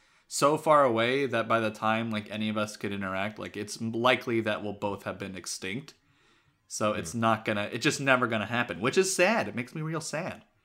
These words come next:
Speaker 1: 'Cause
Speaker 2: Well,
Speaker 1: then
Speaker 2: remember last week's podcast, I said we, we're gonna live forever.
Speaker 1: But even if we do live forever,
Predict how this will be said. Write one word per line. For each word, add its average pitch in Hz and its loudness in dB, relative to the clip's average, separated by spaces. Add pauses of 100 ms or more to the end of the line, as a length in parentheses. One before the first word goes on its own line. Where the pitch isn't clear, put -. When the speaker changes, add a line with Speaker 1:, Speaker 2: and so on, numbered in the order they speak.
(880)
Speaker 1:
'Cause 120 -2
Speaker 2:
Well, 143 6
Speaker 1:
then 131 -10
Speaker 2:
remember 135 0
last 147 0
week's 104 -10
podcast, 92 -4
I 98 -2
said 98 -4
we, 98 -4
we're 90 -12
gonna 95 -8
live 92 -8
forever. - -10 (1120)
Speaker 1:
But 160 4
even 208 2
if - -2
we 185 6
do 175 6
live 117 0
forever, 90 -4